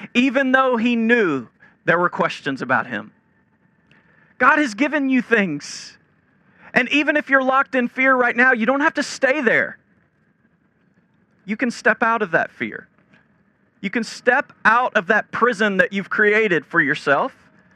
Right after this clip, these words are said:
and step into a new place of faith and abundance. And you can trust that God will be there. And like that master, God will say to you, he'll meet you when you take that leap,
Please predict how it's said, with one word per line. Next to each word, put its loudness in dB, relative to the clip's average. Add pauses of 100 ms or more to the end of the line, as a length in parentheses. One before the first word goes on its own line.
(520)
and -8
step -2
into -4
a -4
new -6
place -2
of -10
faith -2 (360)
and 0
abundance. -4
And -4
you -8
can -6
trust -4 (320)
that -12
God 0
will 0
be -2
there. -4 (520)
And 0
like 0
that -4
master, -2 (680)
God 0
will -2
say 0
to -8
you, -8
he'll -2
meet -2
you -4
when -6
you -6
take -2
that 0
leap, -6